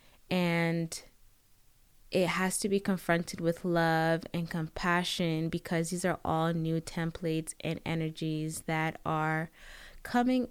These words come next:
in to support us in our ascension. So I know that was a, a brief overview and introduction, but I do hope that it was helpful in providing a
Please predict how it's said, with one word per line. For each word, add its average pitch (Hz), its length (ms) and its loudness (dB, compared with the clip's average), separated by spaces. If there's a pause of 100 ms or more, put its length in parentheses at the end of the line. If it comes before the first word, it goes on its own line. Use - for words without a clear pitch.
in 214 380 2
to 175 120 -4
support - 440 -2
us 165 160 -2
in 165 180 -2
our 151 140 0
ascension. - 720 -6
So - 160 2
I 208 180 6
know 226 340 6
that 202 340 6
was 180 440 2
a, 175 380 0
a 185 120 4
brief 196 280 4
overview 196 760 4
and 180 160 0
introduction, 175 720 0
but 170 180 0
I 180 140 2
do 202 260 6
hope 175 280 2
that 175 340 2 (500)
it 190 80 6
was 190 200 8
helpful 175 680 6 (120)
in 170 320 2
providing 160 800 2
a 160 520 2